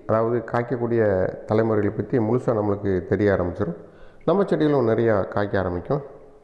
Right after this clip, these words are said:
இந்த கோவை செடியை பார்த்தாலே உங்களுக்கு ஓரளவு தெரிய ஆரம்பிக்கும். கோவை செடி பந்தல்ல படர்ந்து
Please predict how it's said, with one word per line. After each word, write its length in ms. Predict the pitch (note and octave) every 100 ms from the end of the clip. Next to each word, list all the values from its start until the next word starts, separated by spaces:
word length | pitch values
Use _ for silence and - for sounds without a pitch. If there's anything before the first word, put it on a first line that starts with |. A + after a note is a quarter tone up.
| - - - - - - -
இந்த 220 | - F#3
கோவை 300 | F#3 G3 A3
செடியை 240 | G3 E3 C#3+
பார்த்தாலே 300 | C3+ C3+ C3+
உங்களுக்கு 300 | A#2+ A2+ A2
ஓரளவு 360 | A2+ A2+ G#2
தெரிய 280 | - G#2 A2
ஆரம்பிக்கும். 420 | G2 F#2 F2+ D3 - - - - - - -
கோவை 260 | C3 D3
செடி 200 | - C3+
பந்தல்ல 400 | E3+ A#2 A#2 A2+
படர்ந்து 680 | A2 A2 A2 G#2+ G2+ F#2 -